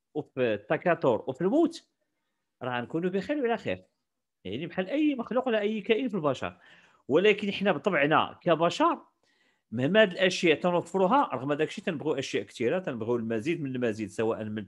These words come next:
من المال، سواء من العقار، سواء من، من مجمو-، مجموعه ديال الاشياء، سواء تركناها بوعي او لا وعي.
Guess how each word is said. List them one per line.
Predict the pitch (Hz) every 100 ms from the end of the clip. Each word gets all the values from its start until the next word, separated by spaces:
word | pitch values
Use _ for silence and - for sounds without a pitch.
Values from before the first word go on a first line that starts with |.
| - _ -
من | 113
المال، | 117 143 -
سواء | 107 92
من | 113
العقار، | 107 98 117 - 131
سواء | - 117 - 120
من، | 117 117 107 _ _ 123
من | 139 131 123 123
مجمو-، | 120 156 226 156
مجموعه | 143 233 190
ديال | 180 185
الاشياء، | 170 160 233 262
سواء | - 190 196 190 165 110 - _ _
تركناها | 180 185 175 151
بوعي | 127 151 139 269 -
او | 208
لا | 220 214
وعي. | 196 117 90